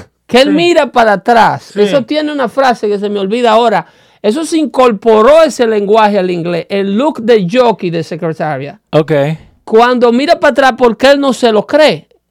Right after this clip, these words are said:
Speaker 2: Wow.
Speaker 1: Porque él cree que, tú sabes que en el, en la carrera,
Speaker 2: Sí.
Speaker 1: tú escuchas las patas de los otros caballos de la
Speaker 2: Exacto,
Speaker 1: competencia.
Speaker 2: vos ves para adelante
Speaker 1: Y él,
Speaker 2: nomás
Speaker 1: y
Speaker 2: porque
Speaker 1: él dice, "Pero ¿y este silencio?".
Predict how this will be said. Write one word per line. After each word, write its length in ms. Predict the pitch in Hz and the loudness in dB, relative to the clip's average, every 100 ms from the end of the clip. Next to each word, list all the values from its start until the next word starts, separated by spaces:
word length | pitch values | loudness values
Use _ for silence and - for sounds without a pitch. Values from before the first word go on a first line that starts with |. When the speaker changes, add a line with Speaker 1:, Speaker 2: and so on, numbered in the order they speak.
| _ _ _ _ _ _ _ | _ _ _ _ _ _ _
Speaker 2:
Wow. 360 | - 101 101 | -14 -12 -6
Speaker 1:
Porque 240 | 104 196 277 | -4 0 0
él 100 | 240 | 2
cree 220 | 277 277 | 2 2
que, 100 | 247 | 0
tú 120 | 226 | -2
sabes 220 | 220 277 254 | 0 0 2
que 200 | 254 - | -2 0
en 200 | 226 220 | 0 0
el, 200 | 208 190 - | -2 -4 -6
en 80 | 196 | -4
la 120 | 180 | -2
carrera, 580 | 185 180 285 247 190 196 _ | 0 2 2 4 2 -2 _
Speaker 2:
Sí. 160 | - 139 113 - | -6 -6 -6 -4
Speaker 1:
tú 140 | 214 226 | 0 0
escuchas 420 | - 240 - 208 | 2 -2 0 0
las 120 | 180 | 0
patas 500 | - 285 320 220 180 | 2 2 2 2 0
de 60 | 170 | 0
los 200 | 165 - | -2 -4
otros 220 | 190 175 | -6 -4
caballos 320 | 170 170 170 | 0 2 2
de 40 | 170 | 2
la 80 | 214 | 0
Speaker 2:
Exacto, 180 | 156 110 | 0 0
Speaker 1:
competencia. 140 | 139 | 2
Speaker 2:
vos 80 | 170 | 4
ves 80 | 170 | 2
para 140 | 170 160 | 0 2
adelante 340 | 170 190 190 | 2 2 4
Speaker 1:
Y 40 | 220 | 4
él, 80 | |
Speaker 2:
nomás 220 | 240 214 208 | 4 4 4
Speaker 1:
y 40 | |
Speaker 2:
porque 160 | 254 269 | 4 2
Speaker 1:
él 100 | 262 | 2
dice, 260 | 277 269 | 0 -2
"Pero 160 | 254 277 | -2 -4
¿y 40 | |
este 240 | 311 302 247 | -4 -4 -4
silencio?". 720 | 208 185 170 151 - 139 | -4 -4 -4 -6 -10 -16